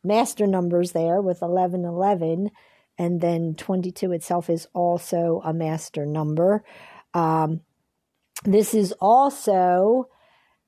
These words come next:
happy birthday, happy anniversary to the Rooted in Starlight podcast. This is her first year anniversary.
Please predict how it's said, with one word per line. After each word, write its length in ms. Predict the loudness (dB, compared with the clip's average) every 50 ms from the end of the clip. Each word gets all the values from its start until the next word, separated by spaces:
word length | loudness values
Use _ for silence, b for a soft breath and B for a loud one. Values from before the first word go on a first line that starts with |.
| _ _ _ _ _
happy 360 | -10 -4 -2 -2 0 0 0
birthday, 1000 | 2 4 2 2 2 2 2 4 4 6 6 6 4 4 4 2 2 0 -2 -6 _ _ _ _ _
happy 420 | -4 -4 -4 -2 0 0 2 2
anniversary 840 | 2 2 2 0 0 0 0 0 0 -2 -2 0 2 2 2 2 0 -4
to 120 | -4 -4 -4
the 120 | -2 -2
Rooted 540 | -2 0 2 2 4 4 4 4 2 2 2
in 220 | 0 -2 -2 -2
Starlight 840 | -2 -6 -6 -4 -2 0 2 2 2 2 2 2 2 2 2 2 0
podcast. 920 | -2 -2 0 0 0 -2 -2 -2 0 2 2 2 2 0 0 -4 -12 -20 -20 b b b b b b b b b b
This 220 | -4 -4 -4 -4 -4
is 300 | -2 0 0 0 -2 -6
her 500 | -6 -4 -2 0 0 0 0 -2 -4 -8
first 640 | -14 -20 -8 -2 2 2 4 2 2 -2 -6 -10 -8
year 540 | -4 0 2 4 4 4 4 4 2 2 0
anniversary. 960 | 0 -2 -2 -2 -2 -2 -2 -2 -2 -4 -4 -2 0 2 2 2 2 0 -4